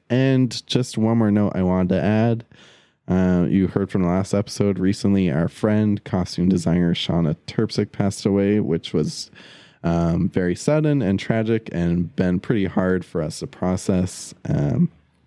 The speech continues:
we've talked about quite a bit, but if you could please, uh, donate. Uh, there is a fund on GoFundMe for her two children. Um, so I'd appreciate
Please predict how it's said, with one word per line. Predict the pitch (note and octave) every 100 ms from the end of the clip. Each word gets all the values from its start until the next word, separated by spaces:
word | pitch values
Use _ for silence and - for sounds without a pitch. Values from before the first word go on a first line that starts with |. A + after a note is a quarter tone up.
| _
we've | -
talked | - - -
about | F3+ D2
quite | - E2+
a |
bit, | - C#3 D3 - - - - _ -
but | A#2 A#2
if | A2+
you | A#2
could | G#2+ - A#2 G#2
please, | - A2+ G2+ F#2+ E2+
uh, | D#2+
donate. | F2 F#2+ F#2 F2+ F2+ - - _ -
Uh, | E2 E2
there | D#2+ D2+
is | D#2 E2+ E2+ E2 -
a | E2 E2
fund | - C#3 C3 B2+ A#2+
on | - F#2
GoFundMe | F#2 F#2 - G#2+ G#2 G2+ G2
for | F#2 - D#2 D2+
her | - D#2+
two | - - F2
children. | - - G#2 G2 G2+ G2+ G2+ G2+ - - - _ _ _
Um, | - E2+ E2
so | F2+ G2
I'd | F#2
appreciate | - A2+ G#2+ G2+ F#2+ F2